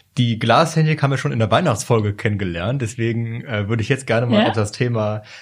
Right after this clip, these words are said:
Speaker 1: Metall-drei-D-Druck
Speaker 2: Ja.
Speaker 1: eingehen. Und, ähm, das scheint eine besondere Relevanz bei euch zu haben.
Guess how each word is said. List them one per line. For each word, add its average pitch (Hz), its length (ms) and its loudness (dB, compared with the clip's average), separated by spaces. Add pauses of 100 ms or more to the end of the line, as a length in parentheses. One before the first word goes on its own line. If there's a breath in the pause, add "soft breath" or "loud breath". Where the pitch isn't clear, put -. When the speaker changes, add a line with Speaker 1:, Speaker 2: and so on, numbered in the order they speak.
Speaker 1:
Metall-drei-D-Druck 120 1500 2
Speaker 2:
Ja. 104 200 4
Speaker 1:
eingehen. 82 380 -6
Und, 98 320 -8
ähm, 90 400 -6
das - 360 -4
scheint 127 260 0
eine 120 140 0
besondere 131 520 0
Relevanz 120 380 2
bei - 120 -4
euch 80 220 -10
zu 78 160 -10
haben. 78 380 -16